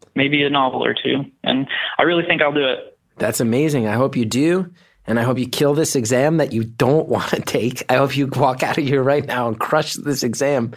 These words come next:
Speaker 2: that you have no interest in taking. I hope everything wraps up, and I hope, uh,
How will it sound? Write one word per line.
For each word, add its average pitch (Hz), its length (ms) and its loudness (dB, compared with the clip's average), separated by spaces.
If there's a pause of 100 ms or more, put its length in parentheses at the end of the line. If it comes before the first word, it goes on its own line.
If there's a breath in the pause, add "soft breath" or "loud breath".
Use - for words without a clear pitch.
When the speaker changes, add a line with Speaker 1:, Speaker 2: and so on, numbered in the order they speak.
(340 loud breath)
Speaker 2:
that 123 120 0
you 110 80 0
have 120 80 2
no 131 160 2
interest 123 260 -2
in 117 120 -2
taking. 131 300 0
I 110 40 -2
hope 120 180 0
everything 127 400 0
wraps 113 300 -2
up, 123 180 2
and 113 100 0
I 104 60 0
hope, 113 260 -2
uh, 104 240 2